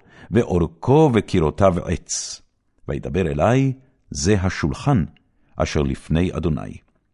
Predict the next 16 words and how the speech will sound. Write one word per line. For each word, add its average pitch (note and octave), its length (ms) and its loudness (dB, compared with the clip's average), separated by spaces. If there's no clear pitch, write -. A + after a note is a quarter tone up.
ושתיים B2 640 0
דלתות G2+ 640 -2
להיכל E2+ 680 0
ולקודש, - 760 -4
ושתיים C3+ 460 4
דלתות A#2 760 4
לדלתות, G#2 720 0
שתיים C3 540 4
מוסבות G2 600 4
דלתות, E2 600 0
שתיים E3+ 680 4
לדלת F#2+ 540 2
אחת, - 400 -2
ושתי C3 480 0
דלתות F2 640 0
לאחרת. - 600 -4